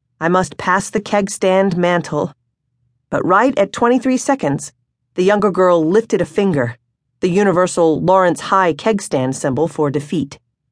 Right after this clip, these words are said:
Guiding Hannah's skinny legs back down to the floor, Kelsey allowed herself a celebratory swig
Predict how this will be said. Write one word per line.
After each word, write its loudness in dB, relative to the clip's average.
Guiding 2
Hannah's 2
skinny 0
legs 2
back 0
down 0
to -4
the -4
floor, 2
Kelsey 0
allowed 4
herself -2
a 4
celebratory 0
swig -2